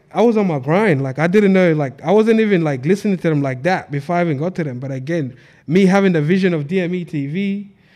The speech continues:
all right, I need to work with every artist. You get what I mean? And then, boom, one of the boys linked, "Yo, there's a video shoot,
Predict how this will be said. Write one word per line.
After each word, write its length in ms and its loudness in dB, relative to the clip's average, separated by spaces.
all 120 0
right, 240 0
I 80 -4
need 140 0
to 80 0
work 200 -4
with 100 -4
every 220 -2
artist. 480 -4
You 100 -10
get 140 -6
what 100 -6
I 100 -6
mean? 340 -8
And 120 -2
then, 160 0
boom, 320 4
one 100 4
of 80 2
the 80 2
boys 300 -2
linked, 220 -4
"Yo, 360 -2
there's 160 -2
a 60 0
video 260 -2
shoot, 300 -6